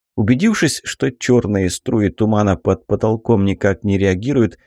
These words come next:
на ничуть не приглушенный голос Слезы, Белка еще больше осмелела и тоже рискнула больше не шептать. «Что ублюдок протупил, пожалуй, я с тобой соглашусь»,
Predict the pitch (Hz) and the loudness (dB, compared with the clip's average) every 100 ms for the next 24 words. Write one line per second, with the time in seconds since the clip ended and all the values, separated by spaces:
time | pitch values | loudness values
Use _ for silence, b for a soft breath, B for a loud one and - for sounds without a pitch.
0 | b 110 117 123 104 - 165 - 135 123 | b 0 4 4 0 -2 -6 -2 -4 -2
1 | 127 120 123 - 123 104 104 95 110 95 | -4 -2 -2 0 0 0 0 0 2 2
2 | - - 95 82 147 180 165 233 226 196 | 0 -2 -2 0 -2 -4 -4 -6 -6 -6
3 | 143 185 175 - 185 127 143 139 - - | -6 -6 -6 -4 -4 -2 -2 -2 -2 -2
4 | 104 - 87 156 170 139 b b b 196 | -2 -2 -4 -2 -2 -4 b b b -6
5 | - 185 180 156 139 - 147 147 127 113 | -2 -2 0 -2 -4 -4 -2 0 0 0
6 | 120 104 127 110 104 - 139 - 95 - | 0 0 0 0 0 0 -4 -2 -6 -6
7 | - _ _ _ _ _ _ _ _ _ | -10 _ _ _ _ _ _ _ _ _
8 | _ - - - 208 262 208 226 214 185 | _ -14 -10 0 2 4 2 2 2 0
9 | - 175 170 165 208 185 160 151 165 160 | 0 -2 -2 -2 0 -2 -2 -2 -2 0
10 | 139 139 160 - 151 131 175 165 - 143 | 0 0 -2 -2 -4 0 0 0 -2 0
11 | 151 180 - 101 - - | 0 -2 0 -2 -2 -8